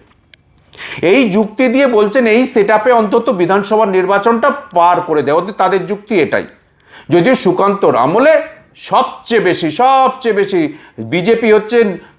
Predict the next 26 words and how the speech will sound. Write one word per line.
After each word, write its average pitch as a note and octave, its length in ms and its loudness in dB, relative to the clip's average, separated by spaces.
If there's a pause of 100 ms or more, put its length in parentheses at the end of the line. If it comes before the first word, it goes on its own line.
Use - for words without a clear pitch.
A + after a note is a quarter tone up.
(120)
কম A#3 300 4 (100)
হতে, G3+ 200 -2 (100)
হতে, G3 300 -2
হতে, G#3 240 -2 (100)
হতে G3+ 200 -2 (120)
ক্রমশ G#3 360 0 (1500)
বাম C3 480 0
আর F3+ 60 0 (100)
কংগ্রেসের E3 520 0
মতো E3+ 180 0 (160)
মহাশূন্যে E3 540 0 (120)
যাওয়ার D#3+ 300 2 (680)
পরিকল্পনা, G3+ 720 0 (140)
প্ল্যান F3+ 240 2 (120)
তৈরি C#3 240 0
করে A2+ 220 -2
ফেলেছে। - 320 -12 (1160)
তো C4 80 2 (600)
সুকান্ত C4 460 -4 (200)
এবং C4+ 120 0 (100)
এই B3+ 40 0 (120)
জগন্নাথরা B3 640 0 (260)
যেটা G#3+ 180 0 (140)
করছেন, G3 400 0 (760)
সেটা G3 320 2
হচ্ছে A3+ 240 -2